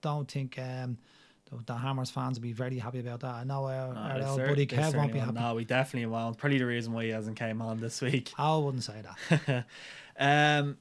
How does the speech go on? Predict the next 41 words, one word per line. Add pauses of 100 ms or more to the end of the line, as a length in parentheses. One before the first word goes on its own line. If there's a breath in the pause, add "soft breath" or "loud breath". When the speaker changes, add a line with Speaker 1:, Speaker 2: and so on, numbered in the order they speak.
(120)
Speaker 2:
yeah,
no,
look,
we'll,
we'll
move
away
from
that
because (600 loud breath)
I,
in
terms
of
the
race
for
seventh,
I
don't
think
either
West
Ham
or
Everton (140)
will
make
that
position.
I
think
it'll
either
be
Wolves
or
Watford
now
myself.
Speaker 1:
Yeah.